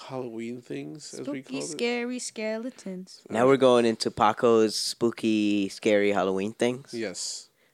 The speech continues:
Speaker 3: That are not tacos.
Speaker 1: Not tacos.
Speaker 2: Not tacos, but
Speaker 1: Not,
Speaker 2: just,
Speaker 1: not at
Speaker 2: just
Speaker 1: all.
Speaker 2: not, not,
Speaker 3: One hundred percent
Speaker 2: not
Speaker 3: not
Speaker 2: hundred percent
Speaker 3: tacos.
Speaker 2: tacos.
Speaker 1: No.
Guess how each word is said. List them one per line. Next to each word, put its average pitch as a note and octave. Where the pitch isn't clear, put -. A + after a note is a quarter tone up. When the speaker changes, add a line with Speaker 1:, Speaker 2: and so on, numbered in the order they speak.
Speaker 3:
That F#2
are G2+
not G2
tacos. -
Speaker 1:
Not B2
tacos. G#2
Speaker 2:
Not C4+
tacos, A#3
but G#3
Speaker 1:
Not, -
Speaker 2:
just, G#3+
Speaker 1:
not G#3
at F3+
Speaker 2:
just E3+
Speaker 1:
all. -
Speaker 2:
not, A3
not, G#2
Speaker 3:
One B2+
hundred A2+
percent G2
Speaker 2:
not A3
Speaker 3:
not G3+
Speaker 2:
hundred C#4+
percent A#3
Speaker 3:
tacos. G#3
Speaker 2:
tacos. F3+
Speaker 1:
No. G#2